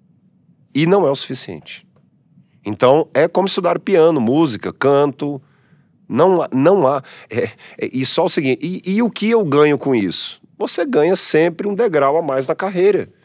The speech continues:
Um degrau a mais na compreensão, na criatividade, na percepção. Então,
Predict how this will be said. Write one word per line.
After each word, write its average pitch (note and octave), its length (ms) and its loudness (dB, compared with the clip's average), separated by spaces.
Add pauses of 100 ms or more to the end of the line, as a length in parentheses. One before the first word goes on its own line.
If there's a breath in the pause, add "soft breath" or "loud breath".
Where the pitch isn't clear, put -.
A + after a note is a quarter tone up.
(580 soft breath)
Um B2 120 -4
degrau C3+ 360 2
a D3 40 0
mais B2+ 280 0
na D#3 80 0
compreensão, E3 840 -2
na G#2 200 -6
criatividade, C3 920 -2
na A#2 140 -2
percepção. C#3+ 800 -6 (540 loud breath)
Então, D3 300 2